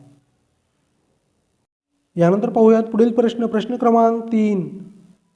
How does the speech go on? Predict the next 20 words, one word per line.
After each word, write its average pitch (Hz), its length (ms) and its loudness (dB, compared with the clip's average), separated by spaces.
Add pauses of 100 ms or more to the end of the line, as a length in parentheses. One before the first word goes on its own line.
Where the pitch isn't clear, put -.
(160)
एनडीआरएफच्या 226 760 2
प्रमुखपदी 226 560 -2
डॅश 214 200 2
डॅश 226 200 -2
यांची 226 240 -4
नियुक्ती 220 340 -2
करण्यात 220 380 -2
आली 214 200 0
आहे. 196 580 -2 (920)
याचं 180 180 -2
उत्तर 185 220 0
आहे 214 80 6
ऑप्शन 214 200 -4
क्रमांक 220 400 -2
चार, 226 260 2 (520)
पियुष 214 440 -2
आनंद. 175 380 0 (880)
एनडीआरएफ 160 460 -2
म्हणजेच 190 320 -4
काय? 220 200 -2